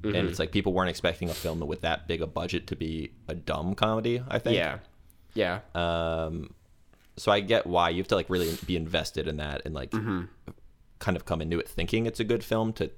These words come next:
Speaker 1: Yeah.
Speaker 2: for it to be a good film. But this, I don't understand how people don't like this. Or not even, I
Speaker 1: No.
Speaker 2: get you how you don't like it, but I don't know how you think it's objectively bad.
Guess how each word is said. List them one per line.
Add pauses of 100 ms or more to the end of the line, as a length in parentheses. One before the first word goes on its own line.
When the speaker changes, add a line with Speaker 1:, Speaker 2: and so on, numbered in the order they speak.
(260)
Speaker 1:
Yeah.
Speaker 2:
for
it
to
be
a
good
film. (340)
But
this,
I
don't
understand (1000)
how (680)
people
don't
like
this. (760)
Or
not
even,
I
Speaker 1:
No.
Speaker 2:
get
you
how
you
don't
like
it,
but
I
don't
know
how (120)
you
think
it's
objectively
bad.